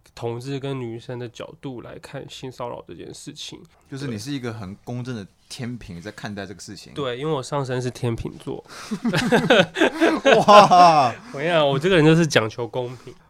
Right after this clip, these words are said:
Speaker 2: 我跟你讲，其实这，这个事情它没有那么复杂。
Speaker 1: 没有那么 complicated。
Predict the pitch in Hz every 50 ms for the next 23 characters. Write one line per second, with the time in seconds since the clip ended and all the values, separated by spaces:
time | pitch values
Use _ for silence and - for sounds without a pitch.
0 | _ - 117 160 185 160 113 104 - 131 147 160 160 160 170 _ - 202 185 165
1 | - - 208 185 175 160 185 147 113 104 101 101 101 95 _ _ _ - - -
2 | 156 160 170 170 165 165 165 165 160 160 _ _ 139 123 123 143 131 123 131 117
3 | 101 95 - 147 101 85 - 87 - - 58 - 110 - _ _ _ - 147 170
4 | 180 170 175 175 165 156 - - 143 139 - - - 156 - - 160 143 135 190
5 | 143 131 127 156